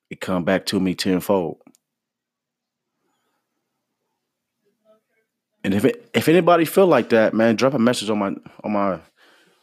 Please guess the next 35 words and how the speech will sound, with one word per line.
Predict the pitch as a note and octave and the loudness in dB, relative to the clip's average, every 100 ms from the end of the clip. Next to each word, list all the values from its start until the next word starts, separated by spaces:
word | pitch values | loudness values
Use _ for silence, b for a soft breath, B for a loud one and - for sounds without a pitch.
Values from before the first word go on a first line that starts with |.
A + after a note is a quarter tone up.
| b | b
on | - | -6
my | G#2 | -4
page, | F2 A#2 C3 A2 | -2 0 0 0
man. | F2+ F#2+ F#2+ | -2 -2 -2
Holla | F#2+ A#2 G#2 | 0 2 2
at | - | -2
me. | C#2+ _ _ _ _ _ _ _ _ _ _ _ _ _ _ _ - | -8 _ _ _ _ _ _ _ _ _ _ _ _ _ _ _ -8
Because | A#2 C3 A2 | -2 0 0
at | G#2+ | -2
the | |
end | A2+ | -4
of | G#2+ | -2
the | C3+ | 2
day, | D3 B2 | 4 4
man, | A#2 | 4
we | C3 | 4
get | E3 D#3 | 2 0
tired | - A#2+ C#3 D#3+ | 0 -2 0 2
of | A#2+ | 0
helping | G#2 A#2+ C#3+ C3+ | 0 0 2 2
people | C#3 B2 G2+ E2 - _ | 2 0 -2 -8 -12 _
who | _ - C3+ G#2 | _ -2 -2 0
really | G2+ D#3 D3+ | 0 2 2
don't | A2+ C3+ G#2 | 2 0 2
wanna | C3 A#2+ | 2 4
help | B2+ - | 2 0
themselves. | A2+ G#2 C3+ C#3 D#2+ - - _ _ _ _ _ _ _ _ _ | -6 0 2 2 0 -10 -20 _ _ _ _ _ _ _ _ _
Or | A#2 | 0
they | C3+ | 0
find | - C#3 | 2 0
excuses | B2+ - C#3+ C3+ A2 | 0 2 2 2 0
not | G2 G2+ B2+ - | 0 2 0 -2
to | - | -2
help | A#2 G2+ - | 0 -2 -2
themselves. | F#2 - F#2+ D2+ - - | -6 -4 -6 -6 -14 -20